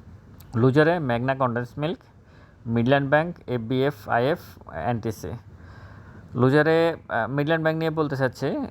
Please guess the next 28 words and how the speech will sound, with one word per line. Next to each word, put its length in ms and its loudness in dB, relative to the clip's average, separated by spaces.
মিডল্যান্ড 360 -2
ব্যাংক 340 2
পঁচিশ 240 -4
টাকা 180 2
লেভেলে 300 2
ছিল 200 -2
অনেক 260 2
দিনে, 360 -2
পঁচিশ 260 -8
ছাব্বিশ 260 -2
টাকা 180 0
লেভেলে, 340 0
আজকে 480 0
সে, 440 0
আহ, 120 4
ভাইরাল 300 2
এসেছিল, 420 -4
আরও 180 4
নিচে 240 -2
আসার 180 -2
সম্ভাবনা 500 0
আছে। 240 -4
এফবিএফ 440 4
সেটা 260 -2
প্রাইস 260 2
বাড়ছে, 320 2
মিউচুয়াল 300 -4
ফান্ড, 300 -2